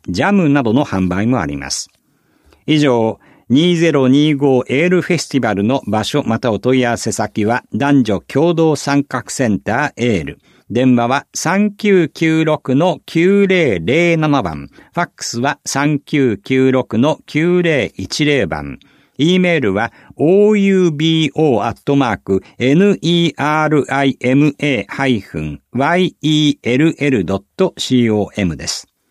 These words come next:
墨地版には男女共同参画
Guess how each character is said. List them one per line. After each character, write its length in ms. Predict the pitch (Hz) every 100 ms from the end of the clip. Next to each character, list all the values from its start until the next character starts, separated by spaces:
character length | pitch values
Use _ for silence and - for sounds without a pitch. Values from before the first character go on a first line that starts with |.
| _ _ _ _ _ -
墨 260 | 90 139
地 100 | 127
版 220 | 131 131 131
に 120 | 120
は 220 | 104 120 -
男 320 | 185 214 180
女 160 | 117 98
共 380 | - 160 196
同 240 | 190 190 170
参 320 | - 156 165
画 180 | -